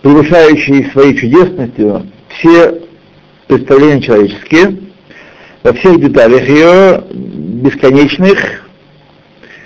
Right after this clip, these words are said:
вот, из которых мы сейчас перечислим только некоторые вещи, которые обращают на себя внимание, как, э, чудесно устроен мир и какое, м, великолеп-, великолепные чудеса оно является.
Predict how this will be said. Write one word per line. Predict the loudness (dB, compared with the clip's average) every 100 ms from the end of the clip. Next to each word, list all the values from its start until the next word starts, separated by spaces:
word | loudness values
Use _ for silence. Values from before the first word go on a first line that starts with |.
| -20 _ _ -6
вот, | -4 -4
из | -4
которых | -2 0 0 0
мы | 0
сейчас | 0 0 -6 -10
перечислим | -2 -2 -2 -4 -4 -2
только | -2 -2
некоторые | -2 -4 -4 0 2 2
вещи, | 2 0 -6
которые | -8 -4 0 2 4 2 0 -4
обращают | -10 -12 -10 -8 -6
на |
себя | -6 -4
внимание, | -2 0 0 0 -2
как, | 0 0 -2 -8 _ _ _ _ -20 -12
э, | -4 -4 -6
чудесно | -8 0 0 0 -6
устроен | -6 -2 2 2 0
мир | -2 -2 -2
и | -2 -4
какое, | -4 0 2 4 4 4 0
м, | -4 -10 -14 -14 -12 -10
великолеп-, | -4 -4 -2 -2 -2 -2 -4
великолепные | -4 -2 0 -2 -6
чудеса | -6 -2 0
оно | 0 -2
является. | -4 0 2 4 2